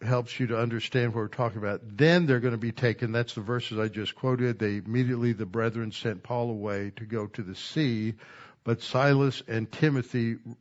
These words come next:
remained there in Berea.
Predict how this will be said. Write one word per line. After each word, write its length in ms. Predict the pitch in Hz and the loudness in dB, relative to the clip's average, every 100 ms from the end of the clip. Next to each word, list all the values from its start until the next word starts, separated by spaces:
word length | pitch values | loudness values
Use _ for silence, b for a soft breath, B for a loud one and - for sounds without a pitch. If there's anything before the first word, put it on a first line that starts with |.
| - | -6
remained 800 | 117 110 117 117 113 113 107 - B B B | -2 0 2 4 2 0 -4 -10 B B B
there 600 | 107 101 143 135 117 120 | -8 4 6 8 6 2
in 280 | 120 131 117 | 0 0 0
Berea. 520 | 107 120 147 107 80 | 2 4 4 4 -2